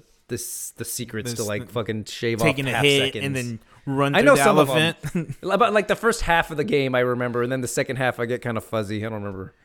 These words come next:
Speaker 2: Did you ever play the, the most recent? Oh, is it even out yet? The, how they were releasing, like, a more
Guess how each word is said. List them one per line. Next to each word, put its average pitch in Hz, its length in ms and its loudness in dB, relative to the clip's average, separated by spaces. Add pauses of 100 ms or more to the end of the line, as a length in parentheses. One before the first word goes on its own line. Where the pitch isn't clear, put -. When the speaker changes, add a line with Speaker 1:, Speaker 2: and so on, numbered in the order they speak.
Speaker 2:
Did 147 140 -2
you 240 80 0
ever 277 160 2
play 214 220 4
the, 156 180 0
the 131 100 -2
most 139 240 -2
recent? 147 400 -6
Oh, 196 160 6
is 180 140 2
it 220 80 -2
even 247 220 -2
out 170 180 -4
yet? 208 260 -4
The, 160 60 -6
how 147 240 0
they 143 140 0
were 147 80 0
releasing, 143 420 -2
like, 135 140 -4
a 120 40 -4
more 127 200 -2